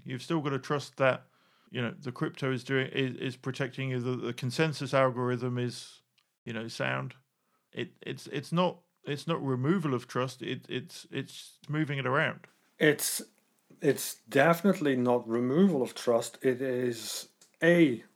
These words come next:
Speaker 2: like you said, moving it around. It's shifting it to another area, but it's also making it more
Speaker 1: explicit, I guess.
Speaker 2: Explicit, that's the word indeed.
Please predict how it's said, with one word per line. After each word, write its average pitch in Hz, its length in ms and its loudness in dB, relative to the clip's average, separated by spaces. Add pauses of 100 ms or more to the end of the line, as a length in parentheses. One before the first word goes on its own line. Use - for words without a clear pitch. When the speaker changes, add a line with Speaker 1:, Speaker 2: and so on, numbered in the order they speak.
(100)
Speaker 2:
like 123 200 0
you 127 80 -2
said, - 260 0
moving 139 320 6
it 123 140 6
around. 139 400 6
It's 110 160 0
shifting 165 540 6
it 127 160 2
to 123 200 4
another 135 460 6 (480)
area, 120 480 2 (480)
but 139 120 0
it's 143 200 6
also 120 560 4 (180)
making 127 400 0
it 120 160 0
more 120 500 0 (320)
Speaker 1:
explicit, 156 600 -2
I 117 120 0
guess. 123 300 -4
Speaker 2:
Explicit, 131 640 4
that's 131 240 10
the 127 80 2
word 113 280 6
indeed. 107 360 0